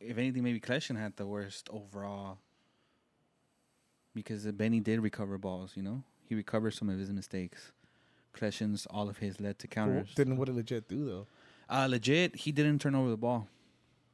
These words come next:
Speaker 2: Hmm. Well, it's easy when you just turn,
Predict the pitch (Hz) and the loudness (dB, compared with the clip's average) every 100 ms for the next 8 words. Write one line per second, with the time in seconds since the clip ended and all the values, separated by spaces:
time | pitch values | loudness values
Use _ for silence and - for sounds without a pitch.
0 | _ _ _ _ _ _ _ 101 98 85 | _ _ _ _ _ _ _ -16 -14 -14
1 | 82 _ _ _ _ _ _ _ _ _ | -16 _ _ _ _ _ _ _ _ _
2 | 127 - 170 180 170 139 131 127 127 - | -8 -4 2 6 8 8 8 4 -2 -2
3 | 143 120 | 0 0